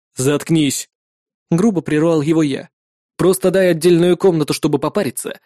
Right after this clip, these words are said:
и мы поймаем призрака. Договорились?" "Ну как же?" "Договорились!" Я накрутил ещё немного, и управляющий почти лёг на стойку. "Как скажете, господин!" Он достал небольшой колокольчик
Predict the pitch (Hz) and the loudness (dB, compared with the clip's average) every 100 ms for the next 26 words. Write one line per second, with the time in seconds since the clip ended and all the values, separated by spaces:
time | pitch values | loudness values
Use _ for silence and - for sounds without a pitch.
0 | - 165 185 202 202 190 185 165 151 123 | -4 2 4 4 4 2 2 0 -2 -2
1 | 123 - - _ _ _ 143 160 202 247 | -6 -10 -14 _ _ _ -2 2 4 4
2 | 240 113 - - _ _ _ _ _ _ | 2 -2 -8 -18 _ _ _ _ _ _
3 | _ _ - 277 277 - 294 247 254 277 | _ _ -2 0 0 0 -2 -2 -2 -2
4 | _ _ _ _ _ - 127 135 143 151 | _ _ _ _ _ -12 -8 -2 -2 2
5 | 185 190 220 226 285 262 170 123 - - | 2 4 2 2 2 2 2 0 -4 -10
6 | _ _ _ _ _ _ _ _ - 170 | _ _ _ _ _ _ _ _ -6 -2
7 | 240 220 240 233 240 202 220 - - 156 | 0 0 0 0 0 2 0 -2 -2 -2
8 | 139 190 170 110 - _ - 151 143 175 | 0 -2 -2 -6 -12 _ -2 0 2 2
9 | 175 233 202 - 202 - 190 - 208 185 | 2 2 2 0 -2 -2 -2 0 2 4
10 | 175 175 165 - 135 117 - 113 _ _ | 2 0 -6 -2 -2 -2 -6 -10 _ _
11 | _ _ _ _ _ _ _ - 240 220 | _ _ _ _ _ _ _ -8 -8 -6
12 | - - 254 226 196 190 220 196 214 - | -8 0 4 4 4 0 0 0 -2 2
13 | 214 190 185 156 156 - _ _ _ _ | 2 2 0 0 -2 -8 _ _ _ _
14 | _ _ _ 196 190 190 - 208 190 185 | _ _ _ -2 0 -2 -2 -2 0 0
15 | 180 - 190 175 156 139 240 - 226 | -2 0 -2 0 -2 0 -2 -2 -8